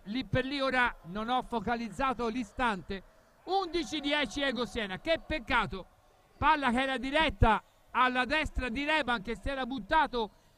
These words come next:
nella maniera consona, la deviazione, l'autogol a spiazzare Leban.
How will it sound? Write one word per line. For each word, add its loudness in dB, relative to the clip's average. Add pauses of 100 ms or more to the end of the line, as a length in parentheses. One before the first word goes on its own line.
(160)
nella -4
maniera 0
consona, 0 (200)
la -4
deviazione, -4
l'autogol 4
a 0
spiazzare -2
Leban. -4